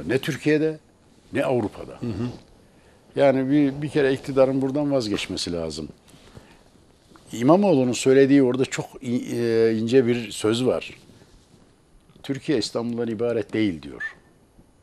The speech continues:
Speaker 2: Hı hı.
Speaker 1: Yani "İstanbul'a biz gerekli mücadeleyi vereceğiz. Tabii ki İstanbul önemli." diyor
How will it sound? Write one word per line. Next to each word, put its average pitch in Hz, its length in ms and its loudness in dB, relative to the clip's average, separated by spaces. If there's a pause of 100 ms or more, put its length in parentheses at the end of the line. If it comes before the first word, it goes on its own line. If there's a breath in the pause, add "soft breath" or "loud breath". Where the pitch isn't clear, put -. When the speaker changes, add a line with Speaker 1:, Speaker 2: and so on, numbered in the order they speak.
(200)
Speaker 2:
Hı 117 60 -12
hı. 107 220 -8 (960)
Speaker 1:
Yani 95 300 0
"İstanbul'a 107 520 0
biz 98 160 -4
gerekli 107 360 2
mücadeleyi 110 600 0
vereceğiz. 113 380 2
Tabii 120 240 2
ki 131 100 -4
İstanbul 104 440 -2
önemli." 92 340 -4
diyor 90 200 -4